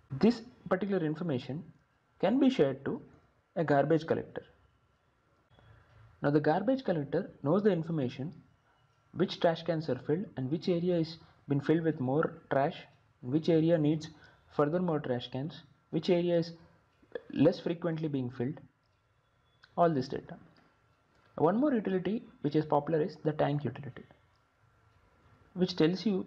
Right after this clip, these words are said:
the level of water tank in your home, which will be very handy to many of the households. When one more application is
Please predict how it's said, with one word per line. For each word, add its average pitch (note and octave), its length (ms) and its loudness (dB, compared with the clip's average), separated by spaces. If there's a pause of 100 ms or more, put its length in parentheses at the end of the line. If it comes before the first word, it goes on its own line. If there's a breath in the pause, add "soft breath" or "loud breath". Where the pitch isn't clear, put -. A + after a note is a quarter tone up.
(140)
the C#3 100 4
level C#3+ 300 4
of E3+ 100 -2
water C#3+ 280 0
tank C#3 360 -6 (560)
in C#3 140 -2
your C3 140 2
home, A#2 280 -8 (800)
which D#3 180 2
will F#3+ 100 4
be G3 120 4
very E3+ 240 4
handy D#3+ 320 4
to F3+ 120 0
many D3+ 240 2
of C#3+ 160 2
the F3+ 80 4
households. B2 480 0 (1040)
When D#3 200 2 (1160 loud breath)
one F#3 180 4
more D4+ 160 6
application G3+ 600 -2 (240)
is C#3 280 -2